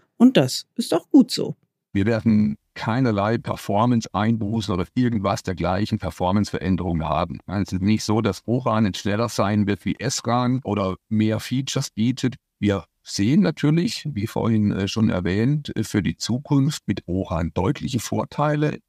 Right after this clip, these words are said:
Speaker 2: in den Themen Einbringung von Innovationen, Innovationszyklen. Auch hier Stichwort Time to Market. Hier sehen wir definitiv Vorteile für die Zukunft, aber in den nächsten Jahren wird der Kunde hier keinerlei Unterschied erkennen.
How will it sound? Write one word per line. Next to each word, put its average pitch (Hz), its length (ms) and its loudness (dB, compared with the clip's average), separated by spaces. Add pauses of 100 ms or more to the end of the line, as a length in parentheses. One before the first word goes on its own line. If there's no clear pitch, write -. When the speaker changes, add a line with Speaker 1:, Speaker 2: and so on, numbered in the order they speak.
(140)
Speaker 2:
in 143 160 4
den 117 180 4
Themen 110 640 2 (160)
Einbringung 110 520 2
von - 120 -4
Innovationen, 110 1300 2
Innovationszyklen. 113 1500 2 (180)
Auch 95 220 -6
hier 107 180 0
Stichwort 107 420 -2
Time 101 280 0
to 92 120 -4
Market. 92 480 0
Hier 104 160 -2
sehen 110 260 2
wir 110 80 0
definitiv 107 600 -2 (100)
Vorteile 151 840 -2
für - 140 -2
die 120 120 -2
Zukunft, 123 640 -2
aber 92 500 2 (100)
in 104 120 -2
den 92 120 2
nächsten 92 340 -2
Jahren 92 640 2 (100)
wird 87 200 -4
der 82 80 -2
Kunde 95 340 -2
hier 82 260 2 (120)
keinerlei 92 680 0
Unterschied 92 480 0
erkennen. 80 440 -2